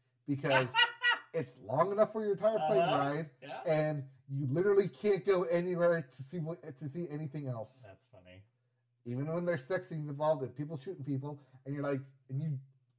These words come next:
Speaker 1: I think plenty of people do this exact same scene. You look around and like, "Anyone else watching my screen here?"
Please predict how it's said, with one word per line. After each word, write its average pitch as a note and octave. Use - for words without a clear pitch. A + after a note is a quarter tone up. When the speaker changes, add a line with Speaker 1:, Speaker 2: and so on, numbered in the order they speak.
Speaker 1:
I A2
think D#3
plenty F#3+
of G3
people A#3
do G3
this C#3
exact B2
same -
scene. G3+
You C#3
look F#3
around F#3
and C#3+
like, C#3
"Anyone D#3+
else F#3+
watching G#3+
my G#3+
screen C#4+
here?" A3